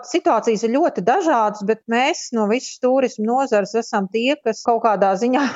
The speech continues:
<laughs> bet esam ieguvēji no tā, ka Latvijas iedzīvotāji nav varējuši braukt uz ārzemēm,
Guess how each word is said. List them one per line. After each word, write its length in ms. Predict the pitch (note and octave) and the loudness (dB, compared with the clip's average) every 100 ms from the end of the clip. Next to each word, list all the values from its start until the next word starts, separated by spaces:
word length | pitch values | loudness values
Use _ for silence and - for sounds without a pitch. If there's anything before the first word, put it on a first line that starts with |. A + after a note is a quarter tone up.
| G#3+ A3 | -2 -2
<laughs> 260 | G#3 G3+ | 0 -2
bet 140 | G3 A3 | 0 0
esam 240 | A3+ A3+ | 0 -2
ieguvēji 540 | B3+ A#3+ G3 F#3+ F#3 F#3 | 0 0 2 2 2 0
no 160 | G3+ G3 | -2 0
tā, 220 | G3+ G#3+ A3+ | 0 0 0
ka 160 | G3 F3+ F3 - - | 0 0 -2 -10 -2
Latvijas 480 | F#3 G3+ G3 F3 | 0 0 -2 0
iedzīvotāji 640 | G#3+ F#3+ F3+ E3+ F3 F3 E3+ | 0 2 2 2 2 2 2
nav 160 | F3 F3 | 2 2
varējuši 400 | F#3+ F3+ E3 E3 | 2 4 2 2
braukt 320 | F#3 F3+ F3 | 0 0 -2
uz 60 | F3 | 0
ārzemēm, 640 | A3+ A#3 - F#3 F3+ F3 | 2 2 0 0 0 0